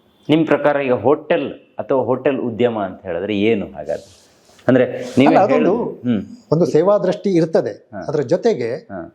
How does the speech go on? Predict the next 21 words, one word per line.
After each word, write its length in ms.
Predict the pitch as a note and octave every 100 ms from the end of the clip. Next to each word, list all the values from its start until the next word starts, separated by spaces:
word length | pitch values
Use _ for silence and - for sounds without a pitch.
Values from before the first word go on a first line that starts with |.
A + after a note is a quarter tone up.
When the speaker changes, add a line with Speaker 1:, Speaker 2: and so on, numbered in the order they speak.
| -
Speaker 2:
ಅಷ್ಟು 240 | - - F#3
ಜನರನ್ನ 340 | E3+ D#3+ D#3+
ಸಾಕುವಂಥದ್ದು. 880 | - C#3+ D3+ C#3 B2 A2+ G#2 A2 A#2
ಇವರು 540 | D#3 F#3+ E3+ F#3 F3+
ಮೊದಲಿನ 360 | C3 C#3 F3+ F#3
ಥರ 200 | F3 D3+
ಅಲ್ಲ. 180 | C#3+ B2
ಈಗ 200 | C#3 D#3
ಒಂದು 220 | D3+ B2+
ಹೋಟೆಲ್ 300 | D3 F3 D#3
ಅಂತಿದ್ರೆ 340 | C#3 C#3 E3+
ನೀವು 120 | D#3
ಬಸ್ 140 | B2+ C3+
ಸ್ಟ್ಯಾಂಡಲ್ಲೋ, 440 | D3+ C#3 B2+ B2+
ಜನ 180 | B2 C#3+
ಸೇರುವಲ್ಲೋ, 460 | D3 C#3 B2+ B2+ B2+
ಒಳ್ಳೊಳ್ಳೆ 600 | C#3 D#3 D3+ - _ _ _ - C#3
ಒಂದು 140 | C#3 A#2+
ಜಾಗದಲ್ಲಿ 340 | D3 E3 D3
ಇಡಬೇಕಾದ್ರೆ 560 | C#3 D3 C3 G#2 G#2+ C3+
Speaker 1:
ಹ್ಮ್. 300 | - G#2